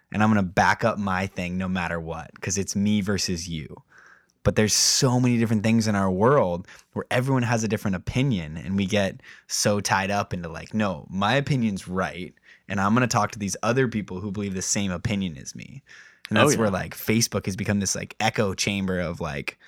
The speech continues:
Speaker 1: the only people that you see stuff from are the people that you like their statuses. And so the only statuses you see are the statuses that have to do with things that you enjoy or people that you like.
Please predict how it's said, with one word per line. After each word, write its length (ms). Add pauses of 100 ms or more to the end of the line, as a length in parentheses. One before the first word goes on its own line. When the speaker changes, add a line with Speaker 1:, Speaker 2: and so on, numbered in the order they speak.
(800)
Speaker 1:
the 160
only 300
people 300
that 100
you 120
see 380
stuff 340
from 380
are 100
the 100
people 260
that 100
you 160
like 240
their 140
statuses. 680
And 120
so 100
the 100
only 380 (200)
statuses 640
you 140
see 520
are 160
the 60
statuses 500
that 100
have 200
to 80
do 180
with 140
things 320
that 120
you 200
enjoy 460
or 100
people 320
that 220
you 160
like. 460